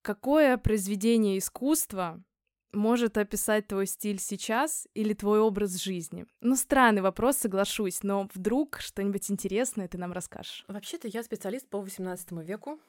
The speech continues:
Speaker 1: Так.
Speaker 2: А, я писала диплом
Speaker 1: Мгм.
Speaker 2: по русскому восемнадцатому веку, и моя эпоха — это рококо.
Speaker 1: Так.
Speaker 2: А, рококо — это эпоха флирта,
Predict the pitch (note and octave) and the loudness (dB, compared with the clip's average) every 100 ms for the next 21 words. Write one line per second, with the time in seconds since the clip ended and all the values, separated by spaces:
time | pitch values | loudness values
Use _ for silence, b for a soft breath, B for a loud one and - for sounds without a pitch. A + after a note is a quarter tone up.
0 | _ - A#3+ F#3 F#3 F3+ F3 E3+ F3 E3+ | _ 0 2 2 -2 -6 -6 -6 -6 -6
1 | E3+ - F3+ E3+ D#3+ D#4+ A3+ F#3 E3+ E3+ | -8 -12 -12 -8 0 2 2 0 -4 -10
2 | E3+ E3+ D#3+ D#3 D#3 D3 - G3+ G#3 F3 | -8 -6 -6 -8 -10 -12 -12 -12 -12 -10
3 | E3 D#3+ D#3+ F#3 E3+ E3 F3 F3+ D4+ - | -10 -10 -12 -10 -12 -12 -12 -10 -10 -8
4 | G#3 F#3+ F3+ F#3 F#3 E3+ A3+ F3 E3+ E3 | -8 -6 -6 -6 -6 -8 -10 -10 -12 -10
5 | E3+ E3+ C4 E4+ G#3+ F3+ F3 C4 F#3+ F3+ | -10 -8 -10 -6 -6 -6 -8 -8 -8 -8
6 | F3 F3+ F3+ F3 A3+ A#3+ G#3+ F#3+ F#3 F3 | -8 -10 -12 -8 -6 -4 -6 -8 -10 -10
7 | F3 G3+ G3+ - F3+ F3 F3 F3 _ - | -10 -10 -10 -10 -8 -8 -10 -14 _ -14
8 | G3+ G#3 G#3+ G3+ - F#3+ F#3+ F#3 F#3 F#3 | -10 -8 -10 -10 -10 -8 -6 -6 -6 -8
9 | F#3+ | -10